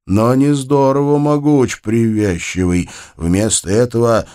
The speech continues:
вызнавал, уговаривал. "Что это, Орюшка, за гребень особенный такой у тебя?"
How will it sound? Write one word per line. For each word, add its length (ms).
вызнавал, 1300
уговаривал. 1300
"Что 480
это, 200
Орюшка, 360
за 160
гребень 680
особенный 760
такой 480
у 40
тебя?" 600